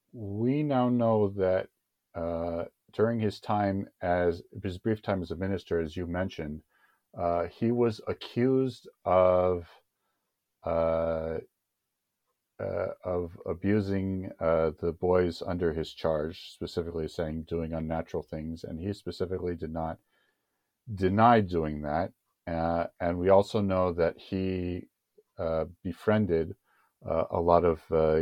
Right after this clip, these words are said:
younger children, uh, later on in the city of New York. Uh, and it raises a very fraught question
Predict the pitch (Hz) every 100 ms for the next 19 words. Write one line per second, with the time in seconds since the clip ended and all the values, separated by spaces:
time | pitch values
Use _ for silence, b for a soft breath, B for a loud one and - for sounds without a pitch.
0 | - 95 87 85 87 - 90 82 82 82
1 | 82 80 80 80 82 76 80 90 82 85
2 | - 82 82 - 82 82 85 82 76 78
3 | 85 71 - _ _ _ _ _ _ _
4 | _ 87 87 90 - _ _ - 98 98
5 | - 107 135 139 123 104 104 98 95 -
6 | 104 98 - - 139 165 - 85 82